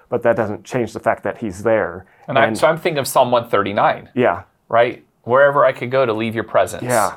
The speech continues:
Speaker 1: that's good,
Speaker 2: And
Speaker 1: yeah.
Speaker 2: so I may think I'm completely in the darkest places.
Speaker 1: Mm-hmm.
Speaker 2: And it is hard to wrap your mind. How's the presence of God there? But his, he is
Speaker 1: Yeah.
Speaker 2: there watching.
Speaker 1: Yes.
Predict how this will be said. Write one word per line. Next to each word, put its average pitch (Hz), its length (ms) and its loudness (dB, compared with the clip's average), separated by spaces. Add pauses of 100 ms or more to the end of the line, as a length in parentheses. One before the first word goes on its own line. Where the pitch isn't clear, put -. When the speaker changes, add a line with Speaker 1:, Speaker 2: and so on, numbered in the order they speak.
Speaker 1:
that's - 180 -14
good, 110 180 -4
Speaker 2:
And 131 140 0
Speaker 1:
yeah. - 60 -2
Speaker 2:
so 131 160 4
I 127 140 6
may 135 240 -2
think - 640 -6 (320)
I'm 117 420 -4
completely 127 840 -4
in 113 100 -6
the 104 60 -6
darkest 107 520 0
places. 98 800 -4 (140)
Speaker 1:
Mm-hmm. 107 320 -8
Speaker 2:
And 139 40 2
it 185 140 2
is 233 140 2
hard 147 180 2
to 120 60 -2
wrap 131 200 2
your 113 100 -4
mind. 113 160 0
How's 131 220 2
the 127 80 -6
presence 123 460 0
of 113 140 0
God 117 260 2
there? 107 140 2
But 101 180 -2
his, 120 280 -2 (120)
he 127 280 -8
is 110 80 0
Speaker 1:
Yeah. 104 140 2
Speaker 2:
there 117 260 2
watching. 117 380 0
Speaker 1:
Yes. 101 340 -4